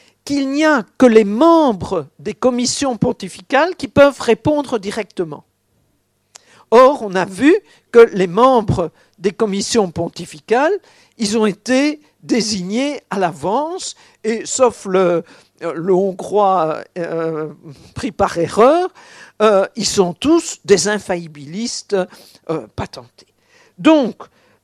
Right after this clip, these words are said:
euh, les autres, qu'est-ce qu'ils doivent faire ? Eh bien, s'ils veulent répondre,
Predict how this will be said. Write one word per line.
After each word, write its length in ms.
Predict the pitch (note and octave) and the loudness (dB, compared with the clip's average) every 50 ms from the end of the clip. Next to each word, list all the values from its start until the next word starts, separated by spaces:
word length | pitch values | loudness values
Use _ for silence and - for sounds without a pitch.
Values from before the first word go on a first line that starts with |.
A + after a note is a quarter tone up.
| - - | 2 4
euh, 320 | A3 A3 G#3 G3+ F#3+ F#3 - - | 6 8 8 6 6 4 2 2
les 280 | A3 A3+ A#3+ F3+ G#3+ A3 | 2 4 4 2 2 -2
autres, 420 | A3 B3 F4+ G4+ - - - B3 | -2 0 -2 -2 -4 -4 -8 -6
qu'est-ce 220 | G3 C4 G#3+ - | -4 -4 -4 -4
qu'ils 140 | - A#3 G3+ | -6 -8 -4
doivent 240 | F3 F3+ D#3+ C#3+ C3+ | 0 0 0 0 -2
faire ? 380 | _ - - G3+ A#3+ C#4+ E4 F#4 _ _ _ _ _ _ _ - | _ -6 -2 2 2 2 2 0 _ _ _ _ _ _ _ -2
Eh 80 | A#3+ | 0
bien, 200 | A3 D4+ E4+ E4+ | 2 4 4 4
s'ils 280 | D#4+ - - D#4 C#4+ B3+ | 4 2 2 2 2 2
veulent 260 | A3 C4+ C4+ B3+ A#3 | 6 8 8 8 8
répondre, 880 | B3+ - A#3+ G3+ - - E4 E4 F4+ F#4 F#4+ G4+ F4 - - F4 D#4+ | 8 8 6 6 6 6 2 2 4 2 0 -2 -4 -4 -6 -6 -6